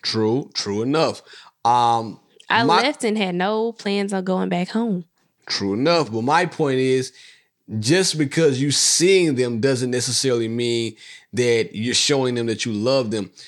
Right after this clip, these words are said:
Speaker 1: You just may want to be around them to enjoy their company. I'm not making an effort to see you with the hopes that that will show you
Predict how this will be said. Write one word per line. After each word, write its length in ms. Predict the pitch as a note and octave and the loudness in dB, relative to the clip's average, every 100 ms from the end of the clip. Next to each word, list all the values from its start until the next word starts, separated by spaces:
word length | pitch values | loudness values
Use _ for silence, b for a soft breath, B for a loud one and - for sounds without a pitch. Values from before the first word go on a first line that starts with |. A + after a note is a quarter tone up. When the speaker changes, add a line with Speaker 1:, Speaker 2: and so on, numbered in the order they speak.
| B - | B -8
Speaker 1:
You 360 | B2 B2 C4 | -2 2 2
just 260 | G3 F#3+ F3+ | 2 2 2
may 160 | D#3+ D#3 | 2 2
want 320 | D3 D3 C#3 | 2 2 2
to 200 | D3 D3 | 2 2
be 240 | C#3 C#3 D3 | 2 2 2
around 460 | C3 C#3 C#3 C#3 | 2 2 2 2
them 320 | C#3 C#3+ D3 | 0 0 -2
to 200 | C#3+ D3 | -2 0
enjoy 460 | D3 C3 A2 C#3 C#3 | 0 0 2 2 2
their 220 | C3 C3 | 0 -2
company. 640 | B2+ F#3+ G3 A#2+ G#2+ F2 B B B B D3+ | -2 -4 -4 -4 -6 -8 B B B B 0
I'm 100 | G#3+ | 4
not 320 | G#3 E3 - - _ _ _ | 4 2 -4 -20 _ _ _
making 420 | G#2+ A#2 D#3+ D3+ C#3+ | -4 2 2 2 -2
an 100 | C3+ | -2
effort 360 | - D#3 D3+ C3 | -2 0 -2 -4
to 180 | A#2+ G#2+ | -6 -4
see 380 | - - G3+ F#3 | -2 0 0 0
you 400 | C3 A#2 A2+ G#2 b b | -2 -2 -4 -10 b b
with 140 | C3+ B2+ | -4 -4
the 80 | A2+ | -4
hopes 460 | - E3 E3+ - | 0 2 2 -4
that 120 | B2+ A#2 | -2 0
that 100 | B2+ | 0
will 180 | A#2 | 0
show 340 | A2+ - D#3 D3 | 0 2 2 2
you 300 | A#2 A2+ | 0 -4